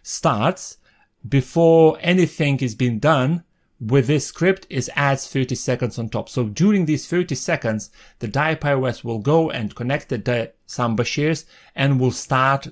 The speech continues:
the Docker container. So Docker container, sorry, Docker container will start and then Samba shares will be detected.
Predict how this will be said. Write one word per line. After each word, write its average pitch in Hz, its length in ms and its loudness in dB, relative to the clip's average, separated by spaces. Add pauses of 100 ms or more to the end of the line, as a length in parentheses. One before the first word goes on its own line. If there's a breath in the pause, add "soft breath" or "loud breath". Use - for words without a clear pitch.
(120)
the 110 120 -8
Docker 113 300 0
container. 123 680 -2 (400 soft breath)
So 135 240 4
Docker 165 280 0
container, 147 500 -2
sorry, 117 300 -2
Docker 156 280 0
container 143 400 -4
will 107 160 -6
start - 440 -2
and 123 180 -4
then 139 100 -2
Samba 127 320 -4
shares 113 300 -6
will 110 140 -10
be 120 240 -8
detected. - 600 -10